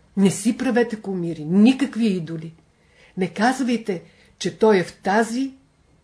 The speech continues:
или в онази църква, в тази или онази държава,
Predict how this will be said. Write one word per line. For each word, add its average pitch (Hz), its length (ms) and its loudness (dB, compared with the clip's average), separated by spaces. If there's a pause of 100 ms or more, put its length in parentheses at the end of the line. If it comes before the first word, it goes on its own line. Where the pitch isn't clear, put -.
(140)
или 185 120 -4
в 165 80 -10
онази 175 360 0
църква, 165 500 -14 (220)
в - 120 -20
тази 220 540 -2
или 180 160 -2
онази 190 360 0
държава, 185 640 -4